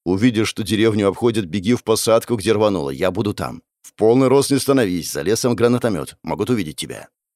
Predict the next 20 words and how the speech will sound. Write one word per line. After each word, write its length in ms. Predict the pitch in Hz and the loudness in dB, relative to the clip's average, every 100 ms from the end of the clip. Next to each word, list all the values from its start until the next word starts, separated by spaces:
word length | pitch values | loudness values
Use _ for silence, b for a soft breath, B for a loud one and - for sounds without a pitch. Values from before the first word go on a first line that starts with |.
| _ _ | _ _
«Хорошо», — 460 | 147 165 170 95 - _ _ | 0 2 2 0 -6 _ _
с 120 | 101 | -4
готовностью 520 | 98 131 110 95 90 104 | 0 0 0 0 -4 -4
согласился 560 | 120 104 90 85 113 | -2 -2 -4 -2 -2
сын. 260 | 87 64 - _ _ _ | -4 -8 -14 _ _ _
«Откуда 340 | 87 131 120 | -6 -2 -2
кровь?» — 280 | 101 127 - _ _ _ _ | 0 -2 -2 _ _ _ _
поинтересовался 720 | 98 80 104 90 - 85 82 90 | -4 -4 -4 -4 -4 -4 -2 -2
отец, 340 | 139 143 - _ _ - | 0 -2 -4 _ _ -4
глядя 300 | 123 160 147 | 0 2 2
на 80 | |
майку 340 | 135 147 131 123 | 2 2 0 -2
сына, 300 | - 135 127 | 0 0 0
пропитанную 560 | 117 110 120 117 110 110 | -2 -4 -2 0 0 -2
кровью. 420 | 107 64 - - _ - | -4 -4 -10 -20 _ -4
«Да 80 | |
ерунда, 500 | 185 214 208 165 139 | 2 4 4 4 2
за 160 | 107 147 | 2 0
куст 200 | 190 135 | 0 0
зацепился». 640 | 135 147 156 107 80 55 | 0 0 0 0 -2 -10